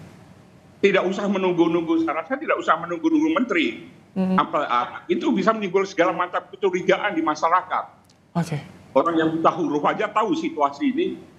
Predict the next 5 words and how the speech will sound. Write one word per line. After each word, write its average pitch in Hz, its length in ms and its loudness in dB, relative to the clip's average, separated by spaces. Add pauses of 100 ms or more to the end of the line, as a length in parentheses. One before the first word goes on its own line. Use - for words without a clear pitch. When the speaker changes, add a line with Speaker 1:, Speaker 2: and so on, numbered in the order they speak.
(1160)
Speaker 2:
Baik. 143 240 0 (320)
Speaker 1:
Perlindungan 156 720 0
pemerintah 151 480 0
nggak 156 240 -2
tahu. 117 320 0